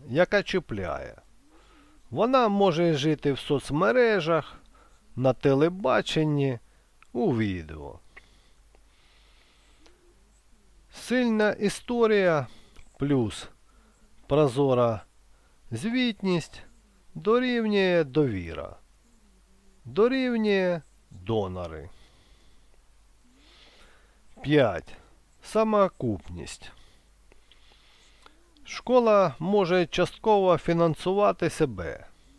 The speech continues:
якщо проводить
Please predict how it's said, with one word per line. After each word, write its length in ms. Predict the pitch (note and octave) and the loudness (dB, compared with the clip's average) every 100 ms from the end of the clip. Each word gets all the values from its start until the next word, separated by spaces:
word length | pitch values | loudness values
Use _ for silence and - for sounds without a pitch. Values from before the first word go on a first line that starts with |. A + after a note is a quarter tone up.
| _ _ _ _ - | _ _ _ _ -16
якщо 880 | A2 A2+ E3 - - - A2+ E2+ - - - _ _ _ - - - _ _ - - _ _ _ _ _ _ - A3+ A3 _ _ _ _ - - - _ | -10 0 0 0 -6 -4 -4 -6 -10 -18 -20 _ _ _ -20 -20 -20 _ _ -20 -20 _ _ _ _ _ _ -20 _ _ _ _ _ _ -20 -20 -20 _
проводить 760 | D3+ F#3 E3 D3 A#2+ A#2+ A2 | 2 4 4 2 0 -2 -4